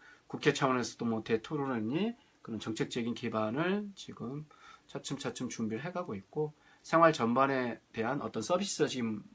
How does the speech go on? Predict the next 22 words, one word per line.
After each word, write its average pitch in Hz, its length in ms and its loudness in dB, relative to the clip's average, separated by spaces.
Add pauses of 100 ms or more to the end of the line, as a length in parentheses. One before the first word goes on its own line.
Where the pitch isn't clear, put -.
부분, 143 420 -2
뭐 110 140 -10
금융뿐만 139 680 0
아니라 110 320 -4
의류, 113 420 -2 (320)
유통, 113 500 -6
제조, 143 460 -2 (520)
뭐 104 200 -6
여행까지도 113 1300 -4
광범위하게 113 600 0
이제 104 120 -4
블록체인 113 600 -2
기반을, 120 800 -2 (500)
어, - 120 -10
기술력을 127 520 0
기반으로 110 440 -4
한 147 300 -4 (440)
여러 110 120 -2
가지 110 280 -4
다양한 117 480 0
서비스들이 147 840 -4
지금 180 420 -10